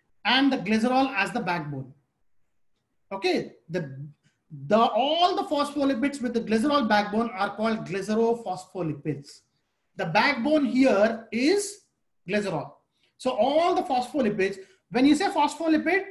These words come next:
it should definitely have a phosphate moiety at one position. Okay, at one position, it should have a phosphate moiety. So the phospholipids have, will definitely have a phosphate molecule. Okay, the only thing that changes is the backbone.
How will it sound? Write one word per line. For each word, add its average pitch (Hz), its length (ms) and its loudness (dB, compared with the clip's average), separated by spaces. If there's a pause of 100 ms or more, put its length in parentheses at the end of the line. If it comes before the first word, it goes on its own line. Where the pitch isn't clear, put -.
(140)
it 240 180 -4
should 269 220 0
definitely 277 480 0
have 240 200 0
a 233 80 -8
phosphate 220 480 -6
moiety 208 540 -2 (240)
at 190 160 -8
one 180 180 -4
position. 143 480 -8 (1200)
Okay, 262 200 0
at 214 100 -2
one 277 160 2
position, 262 380 0
it 254 100 -2
should 233 140 -4
have 226 140 -4
a 220 40 -12
phosphate 208 400 -8
moiety. 143 380 -10 (260)
So 247 140 -4
the 254 80 2
phospholipids 320 840 0 (200)
have, 285 420 0 (200)
will 262 160 4
definitely 277 380 2
have 262 160 0
a 269 100 -2
phosphate 240 380 -4
molecule. 247 480 0 (840)
Okay, 359 460 -2 (200)
the 233 120 -2
only 339 280 4
thing 370 200 0
that 294 140 0
changes 285 520 2
is 262 280 -2
the 403 240 2 (160)
backbone. 160 640 -4